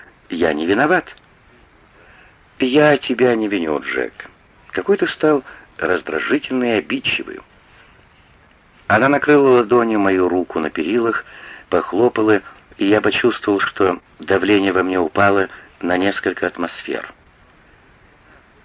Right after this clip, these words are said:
"Если он не может о себе позаботиться, ты", начал я.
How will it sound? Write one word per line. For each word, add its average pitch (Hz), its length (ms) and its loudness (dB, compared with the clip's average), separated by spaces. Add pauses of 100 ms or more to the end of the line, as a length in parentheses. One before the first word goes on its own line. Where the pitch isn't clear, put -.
(380)
"Если - 340 2
он 202 200 6
не 202 80 4
может 196 400 4
о 180 80 6
себе 156 300 2
позаботиться, 127 1000 2 (680)
ты", 107 480 2 (400)
начал 80 420 -2
я. 78 300 -4